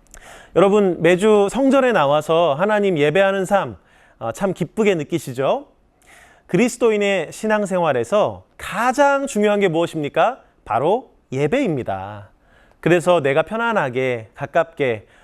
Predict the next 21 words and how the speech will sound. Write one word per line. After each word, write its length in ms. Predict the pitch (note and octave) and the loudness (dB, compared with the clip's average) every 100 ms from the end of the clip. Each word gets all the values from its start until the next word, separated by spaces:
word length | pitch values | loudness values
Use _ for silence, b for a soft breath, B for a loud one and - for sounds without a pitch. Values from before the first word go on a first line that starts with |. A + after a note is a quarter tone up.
| b b | b b
자주 460 | - D3+ E3+ A3+ A#2+ _ b b b | -10 -6 0 0 0 _ b b b
예배 260 | C3 D3+ F#3 | -2 0 0
드리러 280 | E3 E3+ E3+ | -2 0 2
나올 300 | C3+ C3 D#3 | 2 0 -2
수 100 | E3 | -6
있는 400 | D3+ D3+ D3+ C#3 | -4 -4 -4 -6
교회가 640 | - D#3 G3 C#3 F2+ - D3 | -4 0 2 0 -4 -2 -2
있다는 420 | A#2+ - D3+ C#3+ | 0 -2 -2 -4
점은 500 | C3+ B2+ A3 D#3+ F2+ b b b b b | -6 -4 -2 -4 -6 b b b b b
얼마나 680 | A#2 C#3 D#3 F3 G#3 C#4 C4+ | -2 2 4 4 2 2 2
큰 240 | C4 C#4 | 0 0
은혜고 400 | A3 E3+ E3+ D#3+ | 2 2 2 2
얼마나 420 | D#3 C3+ D#3 F3+ F3 | 4 4 2 2 0
큰 180 | E3+ | -2
복인지 360 | C#3 C#3 D3 C#3 | -2 -2 -2 -2
모릅니다. 600 | A#2+ C3+ D3 A#2+ F#2 F2 _ b b b b b b b | -2 0 0 -2 -6 -12 _ b b b b b b b
지금도 420 | - A3 A#3+ F#3+ | 0 2 4 4
어떤 280 | F3 B3+ B3 | 4 2 2
나라, 720 | E3+ D3 C#3+ C#3+ B2 G#2 G2+ _ | 4 4 4 2 0 -4 -10 _
어떤 460 | C#3+ - G#3+ G3+ | -8 -2 0 0
지역에서는 840 | F#3 E3+ G3 F#3 D3+ F3+ G#3 G#2+ | 0 0 2 -2 -4 -4 -6 -8